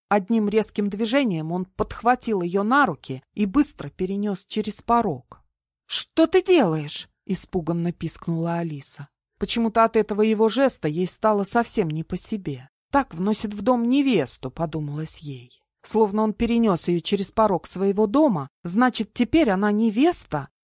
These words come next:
какого-то смерти. «Ах, нет, вроде это не невесту, а жену переносит на руках», —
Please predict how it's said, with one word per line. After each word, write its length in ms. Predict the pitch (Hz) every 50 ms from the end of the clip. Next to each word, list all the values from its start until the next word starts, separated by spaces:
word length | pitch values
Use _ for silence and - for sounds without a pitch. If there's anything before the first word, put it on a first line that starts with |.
| _ _ -
какого-то 680 | 208 214 - - 277 233 214 - - 220 208 196 185
смерти. 880 | 170 - - - - 226 247 247 196 147 113 - - - - - - _ _ _ _ _ _ _ _ -
«Ах, 300 | 190 185 165 - - -
нет, 640 | 190 202 220 240 269 262 226 175 143 131 - - - _ _ _
вроде 300 | - 180 226 247 196 240
это 160 | 233 - 233
не 160 | 240 240 254 262
невесту, 680 | 269 294 320 302 269 208 165 143 - - - 160 170
а 100 | 170 175
жену 420 | 160 170 220 277 311 320 269 185
переносит 600 | - - 175 180 214 220 214 180 - - - -
на 140 | 214 220 233
руках», — 540 | 254 277 269 - 185 160 131 117 - -